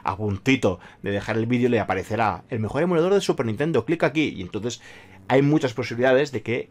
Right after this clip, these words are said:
cliquen ahí, se vayan a ese vídeo, se enganchen, y es posible a lo mejor que se suscriban o que sigan viendo vídeos vuestros. En resumidas cuentas, con esto podemos detectar cuáles son, pues como os comentaba, los vídeos que mayor audiencia os trae al canal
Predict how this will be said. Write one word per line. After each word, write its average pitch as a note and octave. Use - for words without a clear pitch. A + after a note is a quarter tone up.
cliquen C3+
ahí, A#2+
se -
vayan A2
a G#2+
ese A2
vídeo, A#2+
se -
enganchen, A#2+
y A#2
es G2+
posible F#2
a -
lo F#2
mejor G2+
que A2+
se -
suscriban F3+
o A2+
que G2
sigan A2+
viendo A#2
vídeos G2+
vuestros. F2+
En B2
resumidas D3+
cuentas, C3
con A2+
esto E3+
podemos A2+
detectar G#2+
cuáles G2+
son, G#2
pues A2
como E2+
os -
comentaba, E2+
los G#2
vídeos A#2
que A2
mayor G#2
audiencia A2+
os E2+
trae D2+
al D#2
canal A#2